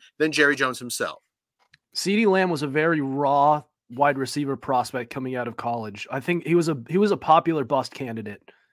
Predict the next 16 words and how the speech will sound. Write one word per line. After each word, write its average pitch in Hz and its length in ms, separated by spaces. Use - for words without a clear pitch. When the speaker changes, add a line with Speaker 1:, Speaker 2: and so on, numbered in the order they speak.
Speaker 2:
and 143 360
they 151 60
Speaker 1:
I 160 40
actually 175 100
Speaker 2:
decided 185 300
to 165 40
Speaker 1:
like 160 140
him. 170 100
Speaker 2:
take, - 160
they, 170 360
and 175 340
they 165 320
decided 196 460
to 170 40
take 180 320
him 117 300